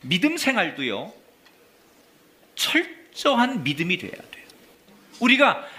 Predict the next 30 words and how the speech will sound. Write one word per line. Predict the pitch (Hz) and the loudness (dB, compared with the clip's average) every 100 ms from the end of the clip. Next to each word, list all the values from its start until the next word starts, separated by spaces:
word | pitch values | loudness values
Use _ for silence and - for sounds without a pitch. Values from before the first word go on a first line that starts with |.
| - - | -20 0
"내가 | - 233 165 | 2 6 4
안 | 185 | 4
믿는 | 254 269 | -2 -2
사람보다 | 233 247 240 240 240 | -2 0 2 0 0
조금 | 262 262 285 214 - - - | -2 -4 -6 -8 -14 -20 -16
믿는데 | - 202 262 269 254 262 | -4 0 0 0 0 0
조금 | 294 302 | -2 -4
덜 | - 156 220 | 0 2 2
믿으면 | 233 240 254 | 0 0 0
어떨까? | 214 - 175 - 151 - - _ _ _ _ _ _ _ _ _ _ _ _ - | -2 -2 -4 -2 -2 -4 -14 _ _ _ _ _ _ _ _ _ _ _ _ -2
내가 | 214 247 - | 2 2 -2
조금 | - - 269 | -8 -6 0
더 | 254 262 262 - - | 4 4 2 -10 -4
덜 | 151 202 247 | 4 4 4
헌신하면 | 214 208 233 196 247 240 | 2 0 -2 -2 0 0
어떨까?" | 254 - 196 - 175 117 - - - - | 0 0 -2 0 0 0 -4 -18 -12 0
이것이 | 202 285 285 302 | 4 6 4 4
여러분, | 247 220 269 208 - - - - - | 4 4 2 0 -4 -16 -20 -20 0
안 | 156 190 254 | 2 2 0
믿는 | 277 277 269 277 247 | -6 -6 -6 -6 -4
믿음만도 | 190 202 240 240 226 214 262 | -2 -2 0 2 2 0 0
못할 | 185 190 - | 2 2 2
수 | - 247 | 0 -4
있다는 | - - - | -6 -8 -10
거예요. | - - - - - _ _ _ _ _ _ _ _ _ _ _ _ - | -16 -20 -20 -20 -20 _ _ _ _ _ _ _ _ _ _ _ _ 4
왜 | 202 285 | 6 6
제가 | 277 | 6
이런 | 285 269 262 | 6 4 4
말씀을 | 226 247 233 | 2 2 -2
드리냐면 | 196 175 151 202 190 110 | -2 0 2 4 2 0